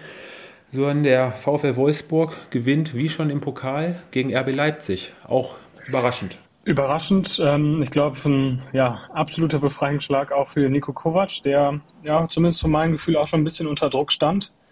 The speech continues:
Speaker 2: Ähm, ja, ich glaub, der Sieg, ähm, mehr als glücklich. Ähm, Leipzig war schon die bessere Mannschaft, klar, Chancen plus. Ähm, derjenige, der drei Punkte den Wölfen beschert hat, ist, glaub ich, Köln Castells, der einen überragenden Tag erwischt hat.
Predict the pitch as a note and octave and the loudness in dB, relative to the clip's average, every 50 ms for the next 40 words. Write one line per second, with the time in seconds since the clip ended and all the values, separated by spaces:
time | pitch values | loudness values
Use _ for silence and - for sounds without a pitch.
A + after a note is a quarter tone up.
0 | _ - - - - - - _ _ - C#3+ C#3 C#3+ C#3+ C#3+ D3 D3 C#3+ D#3+ - | _ -20 -20 -20 -20 -20 -20 _ _ 0 2 2 2 2 2 2 2 0 0 -2
1 | - - _ _ _ _ _ _ _ _ - - _ _ - B2+ B2+ C3 B2 A#2+ | -6 -10 _ _ _ _ _ _ _ _ -20 -20 _ _ -2 0 0 2 0 -2
2 | A#2+ A#2+ A#2+ - C#3+ C#3+ C#3 C#3 - C#3+ C3 B2 C3 D3 E3 D3+ D3 - - E3+ | -4 -4 -2 0 0 0 0 0 0 0 0 2 2 2 2 0 -2 -4 -2 0
3 | E3 D3 C#3+ C#3 C#3 C#3 C#3 C3 - - - C#3 D3 D#3+ D#3+ D#3 - - D#3+ E3 | 0 2 2 0 0 -2 -4 -8 -10 -6 -2 0 0 0 0 -2 -2 -2 -2 0
4 | - - E3 E3+ E3+ - - - - _ _ - E3 C3+ C3+ C3 C3 C3+ C#3+ D3 | 0 0 0 0 0 -2 -6 -14 -20 _ _ -12 -8 -6 -4 -4 -2 -4 -4 -6
5 | C3 A2 C3+ C#3+ C3 C3 C#3 C#3+ C#3 - - D#3 D3 D3 - - - C#3 C#3 - | -8 -8 -4 -2 0 2 2 0 0 -2 0 0 0 0 0 0 0 0 2 2
6 | D#3 D3+ D3+ D3 C3 D3 C#3+ - - C3+ C3 C#3 D3 D3 - D3+ C#3+ C#3 - - | 2 2 2 2 2 0 -2 -2 0 0 2 2 0 0 0 0 -2 -2 -2 0
7 | - C#3+ C#3+ C#3 - - D3 D#3 D#3 D3+ D#3 C#3+ - - D3 D3 D3+ - - - | 0 2 2 0 0 0 0 0 2 2 0 0 2 2 2 2 2 -2 -6 -18
8 | _ _ - - - - - - - - _ _ - C3+ B2+ B2+ B2+ B2+ C3 C3 | _ _ -20 -20 -20 -20 -20 -20 -20 -20 _ _ -2 0 0 0 2 0 0 0
9 | D3 D3 C#3+ E3+ C#3+ B2 C#3 C#3 C#3 C#3 C#3 C#3 C3+ C3+ D3 D3+ D3 C#3 C3+ C#3+ | -2 -4 -6 -8 -4 0 2 4 4 4 2 2 2 2 2 4 4 2 2 2
10 | C3 C3 C3 C3 C3 C3 C3 C3+ C3 B2+ - B2 B2+ B2+ - - D#3+ D3+ - C#3 | 2 4 4 4 4 2 0 -2 -4 -4 -2 0 0 0 2 2 0 2 2 0
11 | C3+ C3 B2+ C#3 D3 C#3+ - C#3 C3+ - - C#3 C#3+ D#3 D3 C3 - - - D3 | -2 0 2 2 0 0 -2 -6 -4 -2 -2 -2 0 -2 -4 -4 -6 -6 -4 -2
12 | C#3 C3+ C3+ C3 - - D#3 D3 C#3 - C#3+ B2+ - - D3 D#3 D3 - - C#3 | 0 0 0 -2 -4 -2 -2 -2 -2 -2 -6 -8 -6 -6 -6 -4 -4 -4 -4 -2
13 | B2+ B2 B2+ C3 D3 D3 C3 C3+ B2+ C3 C3+ C#3+ D3 C#3 C3 - D3 D3 D3+ - | 0 0 -2 -4 -6 -6 -4 -2 0 0 0 0 -2 -2 -4 -2 -2 -2 -2 -2
14 | C3+ C3 D3+ D#3 - - E3 E3 - - | -4 -4 -6 -6 -4 -4 -4 -4 -4 -6